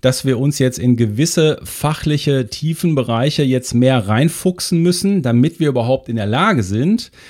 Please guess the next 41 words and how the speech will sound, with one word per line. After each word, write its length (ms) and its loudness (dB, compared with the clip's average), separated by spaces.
mit 200 -2
Mitarbeitern 880 0
faire 720 0
und 140 -2
erreichbare 680 -4
Ziele 540 0
auszuhandeln. 920 0
Ansonsten 500 0
können 200 0
die 100 -2
uns 200 -6
natürlich 380 -4
erzählen, 720 -2
was 180 -6
sie 160 -2
wollen. 420 0
Wenn 200 0
wir 140 0
das 140 -2
als 140 -8
Führungskräfte 800 -4
fachlich 480 -6
gar 160 -4
nicht 140 -2
nachvollziehen 720 -2
können, 400 2
haben 140 -4
wir 60 0
natürlich 340 -2
an 80 -2
der 80 -2
Stelle 260 -4
auch 180 -4
ein 100 0
Problem. 520 0
Und 180 -6
dann 160 -2
ist 100 -6
es 120 -4
dann 180 -2
halt 360 0